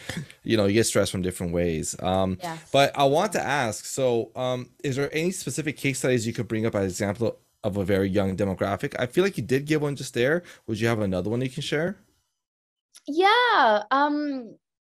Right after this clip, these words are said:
Speaker 2: I guess I can, I can talk about one of my, uh, patients who was in, in middle school. And I feel like this is generally a little bit of a trend I've started to notice in young people, but then also keep in mind,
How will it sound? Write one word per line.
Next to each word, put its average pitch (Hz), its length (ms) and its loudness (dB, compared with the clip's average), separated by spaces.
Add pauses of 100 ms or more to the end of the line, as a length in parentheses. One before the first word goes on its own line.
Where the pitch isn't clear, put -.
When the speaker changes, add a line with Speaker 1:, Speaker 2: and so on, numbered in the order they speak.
(320)
Speaker 2:
I 311 160 6
guess 381 240 6
I 440 60 4
can, 403 200 2
I 285 100 4
can 294 160 -4
talk 254 260 -2
about 247 280 2
one 226 120 0
of 226 80 -6
my, 190 720 -2
uh, 208 80 -4
patients 214 560 -8
who 202 120 -6
was 185 200 -4
in, 185 100 -4
in 185 340 -6
middle 196 220 0
school. 170 460 0
And 190 140 2
I 208 80 -2
feel 262 140 -8
like - 140 -6
this 277 160 -6
is 226 100 -8
generally 196 840 -2 (240)
a 262 60 4
little 415 140 4
bit 539 180 6
of - 60 0
a - 40 -16
trend 214 460 0
I've 180 140 2
started 180 300 -6
to 190 100 -12
notice 175 300 -4
in 170 120 -6
young 165 200 -4
people, 170 400 -4
but 226 100 2
then 240 120 2
also 254 320 4
keep 220 220 -8
in 202 100 -6
mind, 180 400 -2